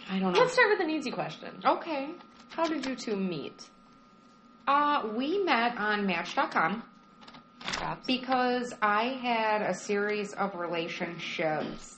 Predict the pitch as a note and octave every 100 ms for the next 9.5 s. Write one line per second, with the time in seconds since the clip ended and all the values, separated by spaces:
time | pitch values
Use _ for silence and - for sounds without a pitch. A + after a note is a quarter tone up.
0 | E3+ F#3 F3 E3 E3 D#3+ - - - -
1 | - - - - - - B3 C4+ D4+ -
2 | C4+ G#3 D#4 C#4+ C#4+ B3+ A3+ G#3+ G3+ A#3+
3 | G#3+ F#3 F#3+ G#3 C#4 A#3+ A#3 G#3 F#3+ -
4 | - G3 F#3+ G3+ F#3+ C#4 C#4+ C#4+ C#4 C#4
5 | C4+ C#4+ - - - A#3+ A#3+ C4 E4 D4+
6 | D4 C#4 C4+ C4+ C4+ B3+ A3+ - - D#4+
7 | F4 F4 - E4+ F#4+ F#4 F4+ D#4+ B3+ G3+
8 | G#3 - G#3+ G3+ - F#3 - - F#3 F3
9 | E3+ F3 E3+ C#3